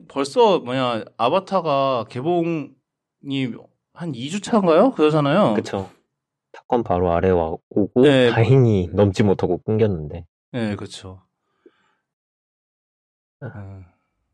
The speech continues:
Speaker 1: 그러네.
Speaker 2: 그래서 올해 매출 일 위는 탑건 매버릭이었습니다. <laughs>
Speaker 1: 어, 그래도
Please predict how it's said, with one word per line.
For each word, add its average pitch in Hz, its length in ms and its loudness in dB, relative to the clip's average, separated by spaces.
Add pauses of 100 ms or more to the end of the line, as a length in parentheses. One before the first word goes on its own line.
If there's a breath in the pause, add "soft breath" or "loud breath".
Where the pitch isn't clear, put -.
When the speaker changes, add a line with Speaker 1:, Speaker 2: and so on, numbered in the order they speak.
(380)
Speaker 1:
그러네. 95 260 -20
Speaker 2:
그래서 90 260 -2
올해 92 560 -2 (280)
매출 95 360 -4
일 101 140 -6
위는 95 240 -2
탑건 98 320 -4
매버릭이었습니다. 76 1000 -6 (220)
<laughs> - 1300 -14
Speaker 1:
어, 214 160 -6
그래도 160 440 -6